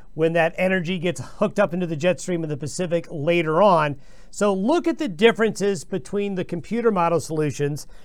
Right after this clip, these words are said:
The three major models we look at, we look at a lot, but we look at the European model, which you're seeing here, the American model, which is called the G F S,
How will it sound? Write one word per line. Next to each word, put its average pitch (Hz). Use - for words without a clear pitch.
The 180
three 311
major 202
models 170
we 165
look 151
at, 156
we 196
look 226
at 180
a 127
lot, 123
but 185
we 185
look 240
at 190
the 160
European 208
model, 190
which 170
you're 147
seeing 185
here, 170
the 156
American 170
model, 165
which 156
is 143
called 160
the 135
G 143
F 170
S, 170